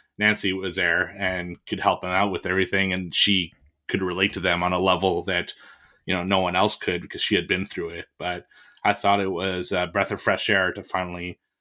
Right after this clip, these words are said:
have everybody kinda come together. You know, h-, how many movies have, uh, have we seen where all we're thinking, "If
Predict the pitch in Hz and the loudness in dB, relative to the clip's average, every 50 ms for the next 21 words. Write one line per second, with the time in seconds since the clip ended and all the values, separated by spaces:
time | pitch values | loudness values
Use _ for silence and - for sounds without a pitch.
0 | _ _ _ - - 98 92 87 90 90 87 - 85 95 98 101 98 90 95 92 | _ _ _ -6 -2 0 0 0 -2 -6 -10 -10 -6 -4 -2 -2 -2 -2 0 0
1 | 92 92 90 92 90 - - 98 92 90 - - 101 98 - 98 87 92 90 90 | 0 0 -2 -4 -4 -6 -6 -6 -6 -6 -6 -6 -8 -8 -8 -10 -8 -8 -6 -6
2 | 90 85 87 87 - _ _ _ _ _ _ _ - 98 101 101 - 147 - - | -6 -8 -8 -10 -12 _ _ _ _ _ _ _ -2 -2 0 0 -2 -4 -6 -4
3 | - 127 143 156 156 147 143 135 123 117 117 120 120 110 104 101 98 98 95 - | 0 2 2 2 2 0 0 0 0 0 2 4 4 4 2 2 0 0 -2 -6
4 | - - - 104 98 98 98 98 95 90 - - - _ _ _ _ _ _ _ | -8 -6 -2 2 2 2 2 2 -2 -4 -8 -14 -20 _ _ _ _ _ _ _
5 | _ _ _ _ _ _ - 95 95 98 92 95 113 107 101 107 98 - - 110 | _ _ _ _ _ _ -8 -6 -6 -4 -2 -2 -2 -2 -2 -4 -6 -2 0 2
6 | 107 107 104 101 95 95 95 95 92 98 - - 110 113 117 113 - 113 107 113 | 2 2 2 0 -2 -4 -4 -4 -4 -6 -4 0 2 2 2 2 0 -4 -4 -4
7 | 107 - - 120 117 117 - 120 117 117 117 - - - - | -4 -2 0 -2 0 0 0 -2 -2 -2 -6 -12 -14 -16 -10